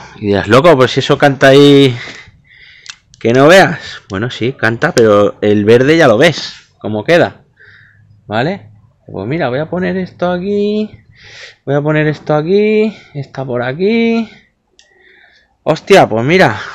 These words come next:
pues me gusta, no me gusta, ¿vale? Es un truco que seguro que ya lo habéis visto más de una vez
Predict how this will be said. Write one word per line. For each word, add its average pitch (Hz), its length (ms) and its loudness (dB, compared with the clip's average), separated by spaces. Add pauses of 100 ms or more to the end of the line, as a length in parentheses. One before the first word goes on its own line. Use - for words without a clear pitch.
(200)
pues 110 260 -4
me 113 140 -2
gusta, 160 400 2
no 147 100 2
me 170 120 2
gusta, 131 680 -6 (920)
¿vale? 151 300 -2 (1900)
Es - 360 -10
un 117 220 -2
truco 175 680 0 (580)
que - 80 -18
seguro 92 300 -4
que - 80 -6
ya 92 80 -4
lo 95 60 -2
habéis 95 200 -6
visto 110 400 -2
más 107 240 0
de 110 60 0
una 107 180 2
vez 147 320 2